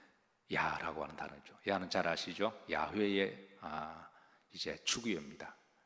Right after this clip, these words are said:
야훼. 예, 하나님을 야로 이렇게 또, 아, 축의어로 해서 하는 고백입니다. 아, 그리고 어떻게 보면 가장 중요한 단어이기도 합니다.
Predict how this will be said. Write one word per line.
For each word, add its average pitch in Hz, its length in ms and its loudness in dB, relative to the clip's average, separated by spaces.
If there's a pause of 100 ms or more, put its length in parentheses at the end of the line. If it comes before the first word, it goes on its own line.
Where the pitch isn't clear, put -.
(200)
야훼. 76 500 -6 (640)
예, 78 260 -14
하나님을 85 880 -2 (580)
야로 80 920 -2
이렇게 - 280 -12 (100)
또, - 520 -2
아, 78 480 -14 (480)
축의어로 80 440 0
해서 80 280 0
하는 85 240 -2 (100)
고백입니다. - 640 -6 (1500)
아, 80 300 -6
그리고 104 540 8
어떻게 113 200 4
보면 104 200 6
가장 110 300 6
중요한 87 440 4
단어이기도 80 420 0
합니다. 78 640 -4